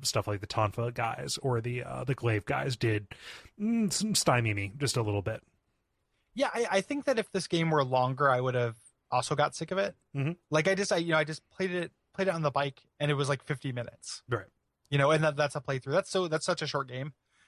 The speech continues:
Speaker 2: um, that it didn't, it couldn't wear out its welcome for me because it was that short.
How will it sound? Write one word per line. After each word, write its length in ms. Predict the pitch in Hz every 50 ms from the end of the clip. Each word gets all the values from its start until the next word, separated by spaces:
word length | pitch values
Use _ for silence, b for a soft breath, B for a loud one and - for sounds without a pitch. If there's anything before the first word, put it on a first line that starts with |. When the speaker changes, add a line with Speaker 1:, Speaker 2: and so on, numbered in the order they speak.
| b b b
Speaker 2:
um, 320 | 139 135 135 127 127 127 131
that 160 | 160 160 156
it 100 | 151 139
didn't, 300 | 185 180 180 170 151 -
it 140 | 160 151 -
couldn't 240 | - 196 185 185 156
wear 120 | 151 147 147
out 100 | 143 143
its 120 | 135 - -
welcome 460 | 127 127 120 131 123 123 120 123 120 _
for 80 | - 131
me 180 | 131 127 127
because 240 | 123 123 - 131 117 123
it 20 |
was 120 | 120 113
that 120 | 123 120 120
short. 320 | - - 135 147 156 -